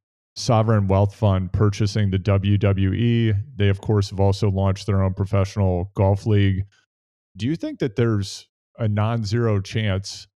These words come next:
that they make some kind of play to purchase major race organizations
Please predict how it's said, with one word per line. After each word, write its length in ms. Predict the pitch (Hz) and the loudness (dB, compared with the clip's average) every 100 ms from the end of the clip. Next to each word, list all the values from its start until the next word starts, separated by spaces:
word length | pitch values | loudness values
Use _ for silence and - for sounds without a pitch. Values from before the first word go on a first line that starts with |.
| _ _ _ _ _ _ _ _ _ _ _ _ | _ _ _ _ _ _ _ _ _ _ _ _
that 220 | 113 104 101 _ | 0 0 -2 _
they 100 | 110 | -2
make 240 | 104 107 101 | 0 -2 -2
some 220 | 120 101 | -4 -4
kind 280 | 110 107 95 | -4 -4 -4
of 280 | 92 92 | -6 -10
play 460 | - 104 98 95 95 | -8 -4 -2 0 -2
to 520 | 92 104 95 92 92 - - | -4 -4 -4 -4 -8 -8 -2
purchase 760 | 110 98 107 92 - - - _ _ _ _ _ _ | -2 0 -2 -2 -6 -14 -18 _ _ _ _ _ _
major 360 | 107 120 107 113 | -2 0 0 -2
race 280 | 104 101 110 | -2 -4 -4
organizations 840 | 101 95 95 98 98 104 90 | -6 -4 -4 -4 -4 -4 -8